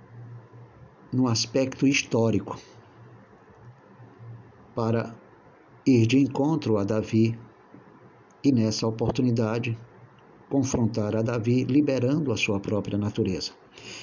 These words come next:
Então, existe eleição e predestinação para alcançar a salvação e para alcançar funções e missões,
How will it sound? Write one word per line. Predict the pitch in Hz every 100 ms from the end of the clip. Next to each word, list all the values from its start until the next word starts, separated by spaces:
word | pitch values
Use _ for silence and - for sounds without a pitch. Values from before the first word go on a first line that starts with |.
| -
Então, | 120 170
existe | 170 143 170 -
eleição | 151 147 117 - 120
e |
predestinação | 110 113 113 107 104 104 - 98
para | 95 - 127
alcançar | 123 123 113 - 107
a | 104
salvação | - 104 110 110 - 123
e | 147
para | 143 147 151
alcançar | 170 156 175 151 - 127
funções | 123 151 - 127 123 127 127
e |
missões, | 143 143 - 139 107 90